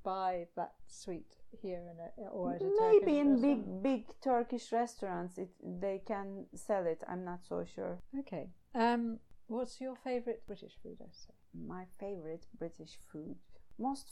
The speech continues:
Speaker 2: favourite thing is the variety
Speaker 1: Mm-hmm.
Speaker 2: of the world cuisines.
Speaker 1: Okay,
Speaker 2: <laughs> Ev-,
Speaker 1: right.
Speaker 2: everything. Being
Speaker 1: Interesting.
Speaker 2: able to find everything.
Speaker 1: Yes, yes.
Speaker 2: Uh, but I, I really like fish and chips,
Speaker 1: <laughs>
Speaker 2: nice burgers,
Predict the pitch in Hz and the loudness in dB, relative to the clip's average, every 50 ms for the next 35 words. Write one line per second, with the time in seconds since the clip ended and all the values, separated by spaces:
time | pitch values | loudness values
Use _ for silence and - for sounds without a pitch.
0 | - - 247 233 214 196 190 190 185 190 190 - - 220 196 190 196 208 214 - | 0 2 2 2 2 2 0 0 -2 -2 -4 -6 -6 -6 -6 -6 -6 -8 -8 -6
1 | - 196 175 165 170 180 170 165 165 160 160 165 165 170 175 175 175 175 170 - | -6 -6 -6 -4 -6 -4 0 2 2 2 2 2 2 2 2 0 0 -2 -6 -4
2 | - 220 202 214 247 - - - - 254 220 180 180 214 233 277 - 175 170 165 | -2 0 0 0 -2 -6 -10 -12 -8 -6 -6 -6 -4 -6 -4 0 2 2 2 2
3 | 156 170 180 - - - - - - - 156 156 151 147 170 170 165 160 160 156 | 0 -4 -8 -14 -16 -16 -14 -14 -10 -8 -8 -6 2 4 8 8 10 8 8 6
4 | 151 147 - - - - - - - - - 165 - - - 160 160 160 170 170 | 2 -4 -10 -14 -16 -16 -16 -14 -8 -4 -4 -4 -4 -4 -4 -6 -6 -4 -6 -6
5 | 185 196 - - - - - 202 208 - - 262 247 226 214 202 190 190 - - | -8 -8 -10 -12 -10 -4 2 4 4 6 6 6 6 4 4 2 0 0 2 4
6 | 170 165 160 202 202 - 180 165 160 160 160 - - 156 156 160 165 - _ _ | 6 6 6 4 4 4 4 6 4 2 2 2 0 -2 -2 -4 -6 -8 _ _
7 | _ _ _ - - 180 175 180 185 180 185 190 185 165 180 170 170 - 185 170 | _ _ _ -2 0 2 2 2 6 6 6 6 6 4 2 0 0 -2 -4 0
8 | - 202 170 170 170 160 156 - 196 175 165 165 156 - - 156 143 147 151 - | 2 2 2 2 4 4 6 6 6 6 4 2 2 2 0 -2 -2 -2 -2 0
9 | 233 214 214 202 185 180 175 - - - - 214 202 190 175 165 - 196 190 185 | 2 4 4 4 2 -2 -6 -10 -12 -12 -10 -8 -8 -8 -8 -6 -4 -2 0 0
10 | 185 175 - - 214 214 214 214 - - 226 233 226 233 233 233 233 - - - | -2 -2 4 8 8 8 8 6 2 2 6 8 8 8 6 4 2 0 0 2
11 | 226 233 233 233 262 294 294 285 277 254 240 240 226 214 220 214 - - 247 220 | 2 4 4 4 2 2 2 4 4 4 6 6 6 6 4 2 -2 -4 -6 -4
12 | - 240 220 220 214 - - 226 220 220 - - - - - - - 262 - 262 | -2 -2 -2 -2 -2 -2 0 0 0 0 -2 -8 -14 -18 -2 0 0 0 2 -2
13 | 226 - - 226 - - 262 285 311 285 - - 226 202 196 190 190 190 175 196 | -2 -4 -8 -4 -2 0 0 0 -2 -4 -4 2 6 8 8 8 8 6 4 2
14 | 196 196 190 190 190 190 185 | 4 4 4 4 2 0 -2